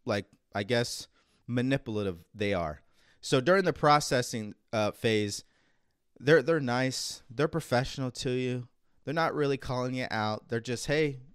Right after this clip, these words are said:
let's hurry up, let's get this done." Well, a week goes by, everybody's done in processing. Now they're gonna bus you over to the actual basic training area.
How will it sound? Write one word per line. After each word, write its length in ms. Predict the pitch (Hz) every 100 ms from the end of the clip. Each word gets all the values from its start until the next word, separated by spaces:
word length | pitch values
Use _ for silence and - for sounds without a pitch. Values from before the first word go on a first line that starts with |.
| _
let's 200 | 113 -
hurry 260 | 139 143 160
up, 160 | 147
let's 160 | 113 -
get 200 | - 117
this 180 | 135 127
done." 400 | 165 156 127 123 - - - - - - _ _ _ -
Well, 320 | 151 147 - _
a 100 | 135
week 280 | 156 226 -
goes 240 | 143 127
by, 460 | 104 110 113 139 143 -
everybody's 540 | - 156 170 160 147 139
done 320 | 131 120 113 -
in 140 | - 117
processing. 800 | - 104 104 104 95 - 135 156 - - _ - - -
Now 240 | 113 170
they're 140 | 214 190
gonna 160 | 147
bus 320 | 113 135 151 -
you 100 | 127
over 200 | 123 120
to 180 | - 113
the 160 | 107
actual 440 | 107 107 - 98 95 - _ _ _ - 104
basic 400 | 117 113 104 -
training 360 | 120 101 92
area. 380 | 87 95 80 65